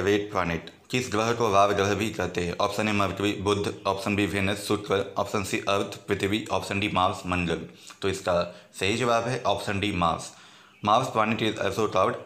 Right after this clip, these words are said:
red planet। Next, the line connecting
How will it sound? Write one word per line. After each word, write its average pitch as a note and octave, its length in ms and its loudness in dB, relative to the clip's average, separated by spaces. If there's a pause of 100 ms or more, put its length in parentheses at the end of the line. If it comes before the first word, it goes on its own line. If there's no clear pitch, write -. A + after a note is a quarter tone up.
(120)
red G2+ 220 0 (160)
planet। E2 460 -2 (180)
Next, E2 400 -6 (2000)
the A2 140 4
line A2+ 340 4
connecting A#2 460 0